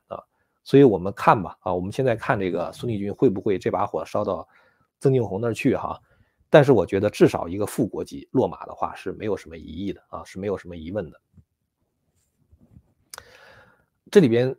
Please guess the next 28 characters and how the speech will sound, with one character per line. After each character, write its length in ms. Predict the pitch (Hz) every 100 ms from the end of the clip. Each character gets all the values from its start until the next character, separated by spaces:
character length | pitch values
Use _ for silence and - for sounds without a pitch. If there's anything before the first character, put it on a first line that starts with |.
| _
孙 200 | - 170
立 40 | 139
军 160 | 135
的 80 | 143
这 80 | 120
个 80 | 107
事 120 | -
儿 60 | 98
呢， 80 |
还 180 | 87 127
有 80 | 131
一 100 | 92
个 160 | 98 92
很 160 | 92
蹊 180 | 82 127
跷 160 | 123 87
的 100 | -
地 140 | 90
方 200 | - 78
哈， 180 | - 78
说 160 | - 139
这 100 | 135
个 120 | 107
孙 180 | - 147
立 100 | 107
军 200 | 127 131
呢 100 | 101
是 340 | - 92